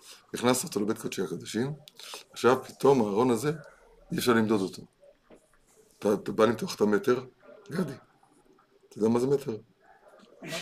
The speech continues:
Speaker 2: הבניין.
Speaker 1: כן, אמת הבניין שבידו. אתה בא למתוח את המטר, אתה מחזיק את הקצה פה בצד הזה אחד, אתה מושך את המטר, זה נמשך.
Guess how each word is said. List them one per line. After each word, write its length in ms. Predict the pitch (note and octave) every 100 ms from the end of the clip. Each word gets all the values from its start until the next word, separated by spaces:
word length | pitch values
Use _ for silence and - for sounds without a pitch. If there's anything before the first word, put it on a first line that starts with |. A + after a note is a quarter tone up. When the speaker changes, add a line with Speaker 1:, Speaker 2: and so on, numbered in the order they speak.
| -
Speaker 2:
הבניין. 420 | F3 F3+ G#3 F#3+ - _ _ _
Speaker 1:
כן, 180 | - A2
אמת 180 | G#2 G#2+
הבניין 160 | A2
שבידו. 540 | G2+ G2 F#2 F#2 A2 A2+ _ _ _
אתה 120 | G#2
בא 120 | G2
למתוח 300 | A#2+ A#2+ F#3+
את 60 | -
המטר, 460 | G#2 G2 G2+ A#2 A#2+ - _ _
אתה 100 | -
מחזיק 320 | G2+ G2 B2+ -
את 80 |
הקצה 340 | C3 G#2+ G#2 A#2+
פה 120 | A#2+
בצד 160 | F#2+ A#2+
הזה 200 | A2 F#2
אחד, 180 | A#2+ A#2+ - _ _
אתה 100 | -
מושך 300 | G2 G#2 C3
את 60 | -
המטר, 360 | G#2 F#2+ F#3 E3+
זה 140 | A#2+
נמשך. 420 | D3 F3 A#3 -